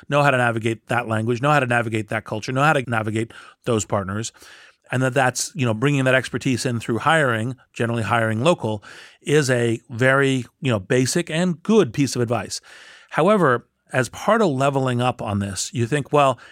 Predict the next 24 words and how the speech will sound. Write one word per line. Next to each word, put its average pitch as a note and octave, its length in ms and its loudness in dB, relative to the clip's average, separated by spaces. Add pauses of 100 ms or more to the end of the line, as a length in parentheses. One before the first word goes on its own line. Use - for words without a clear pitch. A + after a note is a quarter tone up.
(220)
actually, F3+ 300 0
in C#3+ 60 -4
fact, C3 200 -2
as A#2+ 140 -2
an A#2 60 0
entrepreneur, D#3 600 0
I'm A#2 80 -2
doing B2 180 -2
a A#2+ 60 -2
new F3 180 2
product - 520 -10 (340)
and B2 180 -2
I'm B2 260 0
experiencing C3 640 -2
a - 20 -2
new D3 240 2
product A2+ 320 0
market G2+ 300 -10
fit. A#2+ 260 -6
And A#2 100 -4
I'm A#2 140 -4
usually D3+ 320 0
trying B2+ 380 0
to A#2 280 2